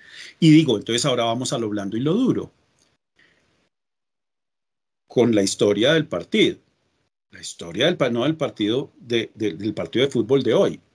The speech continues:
Con la historia del partido lo que estamos diciendo es, en la historia del partido de fútbol de hoy, eh, lo que tenemos es que hay una cosa que nos une y nos integra que precisamente corresponde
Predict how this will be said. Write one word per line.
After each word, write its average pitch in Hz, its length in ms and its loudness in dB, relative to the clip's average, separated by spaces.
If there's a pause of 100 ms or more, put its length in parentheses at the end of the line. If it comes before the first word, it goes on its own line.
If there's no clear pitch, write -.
(160)
Con 113 220 -6
la 90 80 -8
historia 90 400 -8
del 175 120 0
partido 110 380 -4
lo 208 120 2
que 120 60 -6
estamos 110 340 -4
diciendo 120 440 -2
es, - 300 -2
en - 180 -10
la 104 80 -6
historia 92 320 -4
del 240 100 0
partido 165 420 -4
de 214 140 -2
fútbol 139 420 -6
de 160 120 -2
hoy, 120 320 0 (220)
eh, 143 200 4
lo 127 220 -2
que 143 140 -2
tenemos 110 480 -6
es 170 120 -2
que - 120 -4
hay 185 160 -2
una 185 240 -8
cosa 202 360 -2
que 185 160 -4
nos 131 320 -6 (360)
une 160 440 4
y 160 100 0
nos 135 240 0
integra 120 540 -2
que 180 160 -6
precisamente 151 840 -2
corresponde 127 840 -2